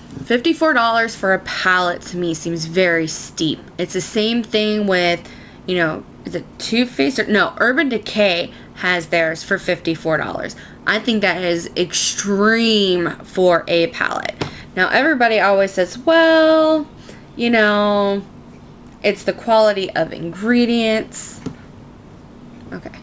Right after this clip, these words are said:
hang on. I'm trying to see if I can do this or you can actually see it, but it looks like I'm kinda, but I've been told this is, you know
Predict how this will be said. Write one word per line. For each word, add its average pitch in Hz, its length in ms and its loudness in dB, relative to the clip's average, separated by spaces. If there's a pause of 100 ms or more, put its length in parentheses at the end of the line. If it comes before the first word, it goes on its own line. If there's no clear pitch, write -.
(100)
hang 226 180 -6
on. - 160 -10
I'm - 520 -20
trying 359 100 -10
to 262 60 -2
see 202 120 -4
if 190 80 -6
I 190 60 -2
can - 180 -8 (640)
do 262 160 0
this 208 180 -2
or 226 80 -2
you 202 100 -2
can 202 120 -6
actually 220 580 -6 (1200)
see 269 640 0 (140)
it, 208 340 2
but 254 100 -2
it - 80 -2
looks - 260 -2
like 220 140 -6
I'm 214 220 -4 (720)
kinda, - 420 -8 (1300)
but 196 460 4
I've 208 220 0
been 262 220 2
told 220 300 2
this 202 300 0
is, 190 720 0 (720)
you 190 120 -6
know 175 400 -4